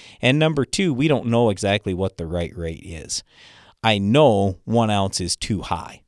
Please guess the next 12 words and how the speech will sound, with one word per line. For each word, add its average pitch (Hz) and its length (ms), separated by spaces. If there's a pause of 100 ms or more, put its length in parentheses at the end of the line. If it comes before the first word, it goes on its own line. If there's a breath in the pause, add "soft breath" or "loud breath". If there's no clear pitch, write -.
(420 soft breath)
So 101 420 (260)
how 143 300
much 156 360
is 104 140
the 95 100
right 123 340
rate 139 340 (180)
and 92 220
when's 139 220
the 131 80
right 131 180
timing? 131 440